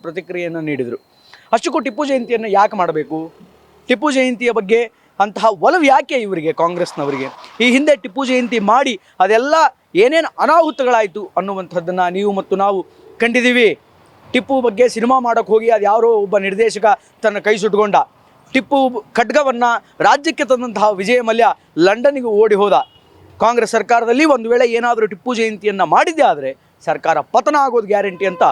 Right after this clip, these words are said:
ವಿಪಕ್ಷದ ನಾಯಕ ಆರ್ ಅಶೋಕ್ ಒಂದ್ ಕಡೆ ಮಾತನಾಡ್ತಕ್ಕಂಥವರಾದ್ರು. ಇನ್ನು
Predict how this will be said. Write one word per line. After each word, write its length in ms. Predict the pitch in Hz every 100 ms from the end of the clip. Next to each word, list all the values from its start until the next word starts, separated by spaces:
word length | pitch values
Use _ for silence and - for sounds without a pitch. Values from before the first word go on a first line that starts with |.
| - _ _
ವಿಪಕ್ಷದ 440 | - 196 247 - 240
ನಾಯಕ 300 | 196 175 165
ಆರ್ 380 | 160 - 180 180
ಅಶೋಕ್ 280 | 170 185
ಒಂದ್ 160 | 165 151
ಕಡೆ 140 | 170
ಮಾತನಾಡ್ತಕ್ಕಂಥವರಾದ್ರು. 1040 | 165 160 160 175 180 165 156 160 151 127 123 _ _ _ _ -
ಇನ್ನು 340 | 285 330 320